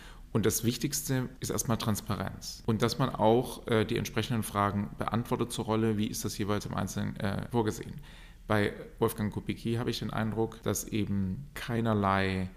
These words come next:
Darlegung gegenüber der Öffentlichkeit von seiner Seite aus war. Es haben ein paar Journalisten darüber geschrieben. Er hat aber nicht gesagt, „Ich habe hier ein Mandat und deswegen halte ich mich aus entsprechenden politischen Debatten irgendwie raus“ oder so.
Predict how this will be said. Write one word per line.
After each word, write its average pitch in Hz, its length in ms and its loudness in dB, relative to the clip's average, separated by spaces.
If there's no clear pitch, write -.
Darlegung 113 440 4
gegenüber 110 480 0
der 104 100 0
Öffentlichkeit 98 840 -4
von - 280 -2
seiner 101 300 2
Seite 92 340 -2
aus 87 140 -4
war. 123 240 -2
Es 87 100 -6
haben 95 100 -2
ein 95 40 -6
paar 104 120 -4
Journalisten 104 420 -2
darüber 98 240 -2
geschrieben. 117 460 -4
Er 101 240 2
hat 101 140 -4
aber 98 100 -2
nicht 139 200 -2
gesagt, 95 480 -2
„Ich - 180 -8
habe - 140 -6
hier 107 240 0
ein 135 100 -2
Mandat 110 520 0
und 107 260 4
deswegen 101 380 2
halte 104 200 0
ich - 100 -6
mich 101 160 -4
aus - 160 -2
entsprechenden 92 480 -2
politischen - 360 -4
Debatten 104 380 -2
irgendwie 98 380 -4
raus“ 139 360 4
oder 107 180 -2
so. 98 220 -4